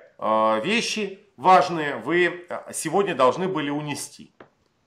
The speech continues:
Я вас попрошу три, два, один в ваших тетрадях, а,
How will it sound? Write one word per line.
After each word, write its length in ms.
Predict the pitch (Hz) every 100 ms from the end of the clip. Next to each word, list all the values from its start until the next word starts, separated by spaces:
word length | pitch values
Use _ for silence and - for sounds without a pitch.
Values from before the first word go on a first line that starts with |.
| - - - _
Я 160 | - 196
вас 140 | 190
попрошу 500 | - 165 185 185 190
три, 300 | 151 196 196
два, 240 | 135 147 156
один 460 | 170 196 254 247 -
в 80 | 120
ваших 360 | 151 - -
тетрадях, 640 | - 160 226 240 208 - - - - - - -
а, 400 | 117 117 113